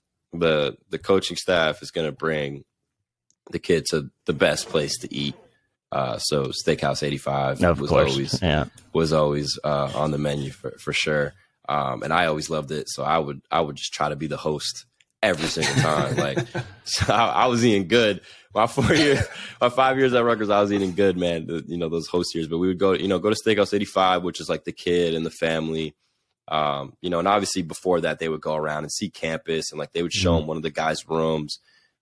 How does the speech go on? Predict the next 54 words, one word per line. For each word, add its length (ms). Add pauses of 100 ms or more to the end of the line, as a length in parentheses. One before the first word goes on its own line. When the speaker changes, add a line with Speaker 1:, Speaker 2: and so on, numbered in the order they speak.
Speaker 1:
usually 240
tell 200
the 80
guys 260
beforehand, 420
like, 100
"Yo, 120
make 140
sure 140
to 40
clean 220
your 120
room, 520
like, 240
make 100
it 160
clean 280
'cause, 180
you 100
know, 60
the 60
family's 380
gonna 180
come 220
in," 240 (460)
uh, 340 (120)
you 120
know, 100
all 180
that 160
stuff. 340
So, 340 (840)
so 120
the 60
family 320
gets 180
to 60
see, 220
like, 260
how 120
the 100
guys 340
live, 540 (560)
right? 180
You 60
get 160
to 80
see, 280
like, 140
what 100
the 60
dorms 360
look 180
like. 420